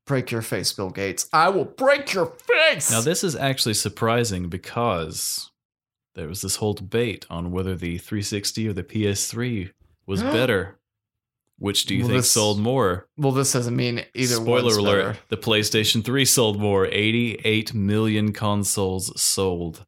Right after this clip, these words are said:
Speaker 1: PlayStation three was
Speaker 2: So
Speaker 1: kind
Speaker 2: it
Speaker 1: of a departure from P S two as
Speaker 2: so
Speaker 1: far
Speaker 2: it
Speaker 1: as greatness.
Speaker 2: narrowly, and by narrowly, I mean three million consoles, eked out the Xbox three sixty.
Speaker 1: Yeah,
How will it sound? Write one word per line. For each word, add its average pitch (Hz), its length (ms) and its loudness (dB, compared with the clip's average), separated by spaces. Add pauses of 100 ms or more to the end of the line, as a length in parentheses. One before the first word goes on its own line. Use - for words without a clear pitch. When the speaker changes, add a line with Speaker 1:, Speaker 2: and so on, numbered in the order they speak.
Speaker 1:
PlayStation 175 560 -2
three 98 240 -2
was 87 140 -2
Speaker 2:
So 98 120 2
Speaker 1:
kind 95 120 4
Speaker 2:
it 104 60 2
Speaker 1:
of - 300 -10 (100)
a 104 80 -6
departure - 480 -6
from 87 200 -10
P - 160 -6
S - 200 -4
two 101 200 -4
as 95 120 0
Speaker 2:
so 107 60 2
Speaker 1:
far 110 100 2
Speaker 2:
it - 20 0
Speaker 1:
as - 140 -4
greatness. 117 520 0
Speaker 2:
narrowly, 131 880 2 (200)
and 110 120 -2
by 104 140 0
narrowly, 101 560 2
I 90 100 -2
mean 95 440 -4 (240)
three 107 380 -4
million 95 360 -2
consoles, 90 720 -4
eked 165 280 -4
out - 560 -2 (260)
the 110 100 -6
Xbox 80 580 -6
three 82 180 -8
sixty. 80 500 -4
Speaker 1:
Yeah, 135 340 0